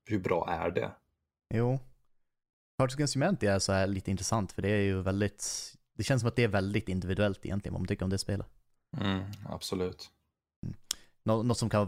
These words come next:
Speaker 2: värt att nämna för den delen när vi pratar om betyg är ju Board Game Geeks, eh, säljningar här.
Speaker 1: Ja,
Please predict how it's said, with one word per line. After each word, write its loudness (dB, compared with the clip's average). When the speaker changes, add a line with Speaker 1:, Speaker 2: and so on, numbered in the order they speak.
Speaker 2:
värt -4
att -10
nämna 2
för -4
den 2
delen -2
när 0
vi -2
pratar 0
om 2
betyg 0
är 2
ju -6
Board -2
Game -8
Geeks, -6
eh, -10
säljningar 0
här. 4
Speaker 1:
Ja, 2